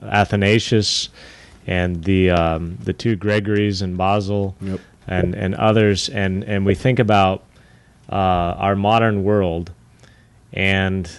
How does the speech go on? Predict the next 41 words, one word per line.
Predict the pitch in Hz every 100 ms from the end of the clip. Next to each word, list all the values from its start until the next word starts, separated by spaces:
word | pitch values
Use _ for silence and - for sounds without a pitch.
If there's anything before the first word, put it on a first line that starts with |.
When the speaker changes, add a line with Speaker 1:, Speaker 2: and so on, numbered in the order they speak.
| - - - 107
Speaker 1:
the | 107 101
fact | - 127 123 120
that | 98
American | 98 110 120 110 101
Christians | - 107 - 110 104 92
are | 98 90
worried | 92 104 104 101
about, | 92 92 92 92 -
are | 95
we | 98 92
going | 98 95
to | 90
have | 98 98 92
more | 95 95
severe | - 98 90 92
persecution? | 90 98 90 - - - 123 - 120 117 117 - - - - -
I | 90
don't | 110 113
say, | - 110 101 98
uh, | 92 85 85
persecution, | - 113 - 98 110 104 110 104
'cause | 90
we | 87
already | 101 101
have | 87 104 107 95
that, | 101 101
and |
we | 92
have | 85 101 104 90
for | 98
some | - 104 98
time. | - 98 101
We | 98
just | 90 87
haven't | 98 92 98
recognized | 101 113 107 95 90 92 -
it | 107 104
when | 95
we're | 90 87
called | - 95 92
to | - 95 85